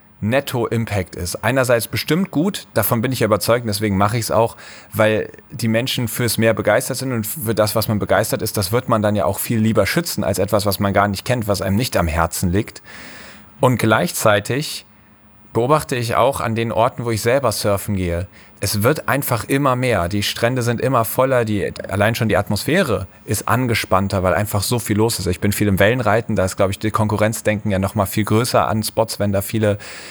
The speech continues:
viele Menschen sind. Aber ich erlebe es auch, dass die Menschen, die Locals, die vor Ort leben, sagen, "Ey, so geht das nicht weiter. Hier sind so viele Vans, die parken überall, die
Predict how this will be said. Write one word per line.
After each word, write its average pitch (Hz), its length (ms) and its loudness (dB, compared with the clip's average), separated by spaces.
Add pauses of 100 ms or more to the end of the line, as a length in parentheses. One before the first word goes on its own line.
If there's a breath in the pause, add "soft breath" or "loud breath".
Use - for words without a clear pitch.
viele 117 220 2
Menschen 113 360 0
sind. 117 280 0 (300 loud breath)
Aber - 120 2
ich 110 120 2
erlebe 113 260 2
es 120 100 -2
auch, 113 220 4
dass - 200 -2
die 110 100 -2
Menschen, 107 520 0 (200 loud breath)
die 110 80 4
Locals, 113 480 2
die 107 100 -4
vor - 160 -2
Ort 110 160 2
leben, 120 280 0
sagen, 92 220 2
"Ey, 110 160 0
so 104 120 0
geht 113 160 -4
das 98 120 -6
nicht 101 180 -2
weiter. 107 440 0 (300 loud breath)
Hier 110 160 -2
sind 107 160 2
so 123 160 -2
viele 120 360 0
Vans, 120 400 2
die 113 320 0
parken 117 480 -2
überall, 117 720 2
die 107 340 -2